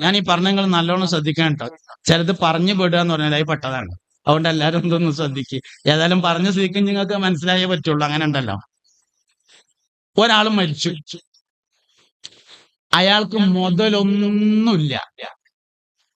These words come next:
രണ്ട് പെൺകുട്ടികളുണ്ട്, ആൺകുട്ടികൾ ഒറ്റ ആളും ഇല്ല, അയാളെ ജ്യേഷ്ഠൻ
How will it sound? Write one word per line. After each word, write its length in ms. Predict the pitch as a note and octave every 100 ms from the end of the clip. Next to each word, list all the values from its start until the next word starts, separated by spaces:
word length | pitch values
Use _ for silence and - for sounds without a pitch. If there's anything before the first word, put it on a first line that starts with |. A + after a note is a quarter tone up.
| _ _ _ _ _ -
രണ്ട് 340 | F3 F#3+ A3 A3+ G3
പെൺകുട്ടികളുണ്ട്, 680 | G3 G3 G3+ F#3+ E3+ D3 F#3 D#3+ D3 F#3 D3+ D3 D#3+ F#3
ആൺകുട്ടികൾ 580 | G#3 G#3 G3+ G#3 G#3+ G#3+ G3
ഒറ്റ 260 | - G#3+ G#3
ആളും 160 | E3 D#3+
ഇല്ല, 160 | D3 G2+ D3 F3 E3+ D3+ - _ _ _ -
അയാളെ 260 | F#3 A#3 B3 F3+
ജ്യേഷ്ഠൻ 600 | F#3 F#3+ A3 A#3 - B3+